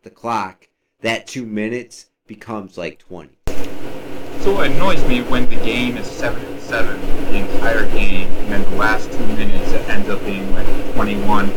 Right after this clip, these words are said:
Speaker 2: twenty-four, because the goal.
Speaker 1: Yeah.
Speaker 2: Why not do that the entire game?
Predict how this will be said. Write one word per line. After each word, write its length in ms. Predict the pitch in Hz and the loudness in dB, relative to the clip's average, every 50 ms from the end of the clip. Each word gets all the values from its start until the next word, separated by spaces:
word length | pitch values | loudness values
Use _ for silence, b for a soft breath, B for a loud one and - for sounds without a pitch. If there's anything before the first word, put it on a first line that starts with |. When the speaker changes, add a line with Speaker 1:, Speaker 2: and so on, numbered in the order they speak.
| - | -6
Speaker 2:
twenty-four, 760 | - 104 101 - - - - - - 110 104 - 92 90 90 - - - - - - - - - - - | -8 -8 -8 -4 -4 -4 -2 -2 -2 0 0 0 0 -2 -6 -10 -14 -10 -10 -10 -10 -10 -16 -18 -16 -12
because 240 | 113 107 - 107 98 - | -12 -10 -10 -10 -10 -10
the 80 | - | -10
goal. 240 | - 117 113 117 113 113 - - 104 101 95 - - - - _ _ _ _ | -10 -8 -8 -10 -10 -10 -12 -14 -14 -14 -16 -16 -18 -20 -20 _ _ _ _
Speaker 1:
Yeah. 280 | _ 127 156 165 143 - _ _ - - 101 | _ -8 -8 -8 -8 -12 _ _ -14 -8 -6
Speaker 2:
Why 220 | 113 117 120 117 120 | -4 -4 -2 0 2
not 240 | 123 120 120 - - | 2 0 0 -2 -8
do 60 | 127 | -10
that 160 | 123 117 110 | -8 -2 -2
the 140 | - 113 107 | -2 -2 -2
entire 580 | 104 101 - - - - - - - 104 - 101 - | -6 -8 -6 2 2 4 4 2 0 -2 -8 -10 -12
game? 280 | 110 104 117 117 - | -12 -10 -10 -8 -2